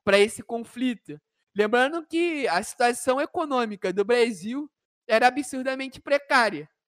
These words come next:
Mas por que o, o Dom João, o Dom João não, o Dom Pedro resolve se envolver nesse conflito?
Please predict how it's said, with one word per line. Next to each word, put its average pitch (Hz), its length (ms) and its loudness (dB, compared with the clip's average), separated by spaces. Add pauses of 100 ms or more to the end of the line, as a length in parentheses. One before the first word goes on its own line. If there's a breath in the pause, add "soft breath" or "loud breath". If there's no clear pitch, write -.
(180)
Mas 226 220 -4
por 294 280 -8
que 262 300 -2
o, 269 500 0 (100)
o 214 140 -6
Dom 226 200 4
João, 226 240 0 (380)
o 160 300 -4
Dom 180 180 -6
João 208 260 -4
não, 170 260 -4 (380)
o 185 100 -6
Dom 220 200 6
Pedro 233 400 4
resolve 240 600 4
se - 160 -14
envolver 214 380 2
nesse 202 240 -8
conflito? 196 680 -10